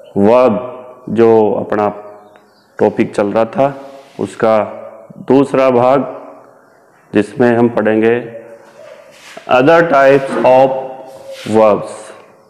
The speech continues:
verb के अन्य प्रकार। पार्ट वन में अपन ने वर्ब के जो मुख्य प्रकार थे वो पढ़े थे, जिसमें main verb और action वर्ब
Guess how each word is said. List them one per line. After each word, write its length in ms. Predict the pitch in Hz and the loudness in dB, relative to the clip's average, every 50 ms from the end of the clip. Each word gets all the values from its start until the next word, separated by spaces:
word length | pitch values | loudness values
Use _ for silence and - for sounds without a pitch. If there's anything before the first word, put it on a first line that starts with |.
| _ _ _ _ - - | _ _ _ _ -8 -2
verb 360 | 104 120 123 123 120 117 120 120 | 0 2 2 2 2 0 -2 -2
के 120 | - 143 143 - - - - - | 0 0 0 0 -4 -8 -4 0
अन्य 280 | 120 131 139 143 143 135 | 4 4 6 6 4 2
प्रकार। 440 | - - - - - - 92 90 - - - - - - - - - - - - - - - - - - - - - - - _ _ _ _ _ - - - - - - - - - - - - - - - - - - | 0 -4 -6 -6 -8 -6 -6 -6 -4 -4 -6 -6 -6 -6 -4 -4 -4 -4 -4 -8 -10 -12 -14 -16 -18 -20 -20 -20 -20 -20 -20 _ _ _ _ _ -20 -20 -20 -20 -20 -20 -20 -20 -20 -20 -20 -20 -20 -20 -20 -6 0 2
पार्ट 1400 | 127 131 139 147 151 139 - - - - - - - - - - - - - - - - - - _ _ - | 4 6 6 4 4 2 0 -4 -6 -10 -12 -16 -16 -18 -20 -20 -20 -20 -20 -20 -20 -20 -20 -20 _ _ 0
वन 140 | 120 123 131 | 2 2 4
में 200 | 135 139 143 147 | 4 4 4 4
अपन 300 | 143 131 - - 147 135 | 2 0 -2 -2 0 2
ने 200 | 135 135 139 139 147 165 196 - - - - - - - - - - - - _ _ - - _ 110 | 2 2 2 2 2 0 -4 -8 -14 -16 -18 -20 -20 -20 -20 -20 -20 -20 -20 _ _ -20 -12 _ 0
वर्ब 300 | 107 110 120 127 127 127 127 - - | 2 4 4 4 2 2 -2 -4 -2
के 260 | 135 131 135 139 139 135 135 - - - - - - - - - - - - 117 | 0 0 2 0 0 -2 -4 -10 -14 -16 -18 -20 -20 -20 -20 -20 -20 -10 -2 0
जो 120 | 113 117 | 0 2
मुख्य 320 | 110 120 120 117 - 147 139 | 2 0 -2 -2 0 -2 0
प्रकार 440 | 110 127 117 117 - 117 110 110 107 - - | 0 -2 -4 -2 -2 -2 -2 -2 -2 -2 -2
थे 60 | 120 127 143 - - - - - - - - _ _ - | -2 -2 -2 -6 -12 -18 -20 -20 -20 -20 -20 _ _ -2
वो 120 | 107 110 | 0 0
पढ़े 300 | 110 - 113 107 113 117 | 0 0 0 0 0 -2
थे, 220 | 117 - 127 127 135 - - - - - - - - - - - - - - - - | -2 -2 -2 -2 -2 -4 -8 -16 -20 -20 -20 -20 -20 -20 -20 -20 -20 -20 -16 -6 0
जिसमें 640 | 107 110 110 - 123 123 123 120 120 117 - - - - - - - - - - - - - | 0 0 0 2 2 2 2 2 0 -4 -6 -12 -18 -20 -20 -20 -20 -20 -20 -20 -20 -4 0
main 260 | 120 123 123 123 123 123 | 2 2 4 2 2 2
verb 840 | 123 123 127 135 143 143 - - - - - - - - - - - 117 | 4 4 4 4 2 2 -2 -8 -14 -16 -18 -20 -20 -20 -20 -6 -2 0
और 140 | 107 110 | 0 2
action 360 | 117 117 113 - - 131 127 131 | 0 -2 -2 -4 -4 -2 0 2
वर्ब 400 | 131 127 131 135 143 139 - | 2 2 0 0 -2 -4 -10